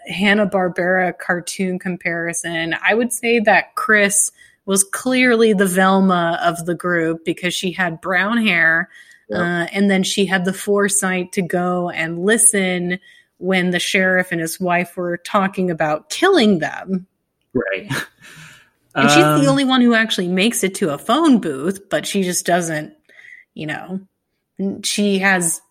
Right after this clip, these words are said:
Speaker 1: uh, multiple Satanists working against her. <laughs>
Speaker 2: Yeah.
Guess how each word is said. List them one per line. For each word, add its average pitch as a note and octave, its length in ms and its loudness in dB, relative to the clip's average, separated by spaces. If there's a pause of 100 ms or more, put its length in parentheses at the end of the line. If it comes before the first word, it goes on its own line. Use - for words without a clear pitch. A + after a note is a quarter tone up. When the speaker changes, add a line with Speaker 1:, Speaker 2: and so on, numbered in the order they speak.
Speaker 1:
uh, - 100 -10
multiple G3 600 4
Satanists D#3+ 1040 -2
working F3 420 -6
against D#3 440 -4
her. - 280 -2
<laughs> - 1120 -20
Speaker 2:
Yeah. E3 440 2